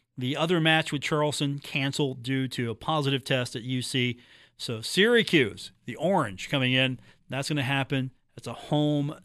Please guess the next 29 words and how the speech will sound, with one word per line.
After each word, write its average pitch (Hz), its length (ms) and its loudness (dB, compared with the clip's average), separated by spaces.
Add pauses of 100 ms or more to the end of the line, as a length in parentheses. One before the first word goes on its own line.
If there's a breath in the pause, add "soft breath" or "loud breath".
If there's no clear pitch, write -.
(160)
set 147 560 -2
on 117 340 -4
Sunday. 143 540 0
And 147 100 0
then, 147 80 -2
of 147 100 -4
course, - 360 -6 (1120 soft breath)
you 135 100 -4
got 143 140 2
the - 80 -10
football 196 380 4
spring 170 360 0
game 156 420 2
Saturday, 165 520 2
three 160 220 2
P 143 200 4
M. 131 220 0 (580)
And 160 400 4 (680)
on 143 140 0
Friday 185 640 4 (500)
at 127 140 -4
six - 240 0
P 170 200 0
M, 208 200 2
you 151 80 4
know 165 80 2
what 185 140 0
you 180 60 2
have? 220 380 2